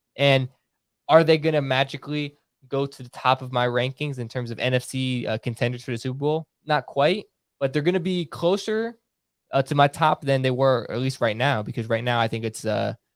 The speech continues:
the forty-niners and the Cowboys kind of as the, the teams I believe in the most.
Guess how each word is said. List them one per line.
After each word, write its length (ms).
the 60
forty-niners 680
and 100
the 40
Cowboys 520
kind 240
of 180
as 180
the, 180
the 120
teams 220
I 60
believe 360
in 120
the 60
most. 500